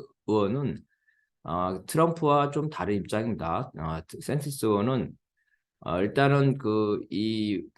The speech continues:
러시아가 우크라이나를 침공한 거는 바이든이 아프가니스탄에서 그 비겁하게 도망가다시피 했기 때문에 미국의 약점을 보여줬기 때문에,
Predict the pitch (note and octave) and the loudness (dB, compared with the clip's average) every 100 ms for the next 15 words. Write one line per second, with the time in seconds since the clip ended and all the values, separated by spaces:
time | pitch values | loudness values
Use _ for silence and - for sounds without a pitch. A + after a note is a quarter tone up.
0 | _ - A#2 - D#3 A2+ G#2 G2 G#2 D3+ | _ -2 0 2 2 4 4 2 0 -2
1 | C#3+ C#3 C3 B2+ D#3 C#3+ C3+ G#2+ A2 C3 | 0 2 0 -2 -4 -2 0 0 0 -2
2 | G2+ F2 - - A#2 B2+ C3+ F#2 F2+ G2 | -4 -6 -8 0 2 4 4 2 2 0
3 | D2+ F2 - D3 C#3 C3+ C3+ A#2+ A2 A#2 | -2 -8 -4 2 2 2 0 -2 -2 0
4 | B2+ C#3+ - _ _ _ _ _ _ F#2 | 0 0 -6 _ _ _ _ _ _ -4
5 | F2+ - B2+ C#3+ C3+ G2+ E2+ - _ - | -4 0 4 4 4 -2 -4 -10 _ -2
6 | A#2+ C3+ C3 A2+ G#2+ - - C3 - - | 2 2 2 0 -2 -8 -8 -8 -6 -4
7 | A2+ A#2 G#2 B2 A2 B2+ A2 E2 - C3 | -2 -2 0 0 0 2 2 0 0 0
8 | B2 A#2 - G2+ G2 - F#2+ F2+ E2 F2+ | 2 0 -2 -2 -2 -8 -10 -8 -6 -4
9 | D#3 | -4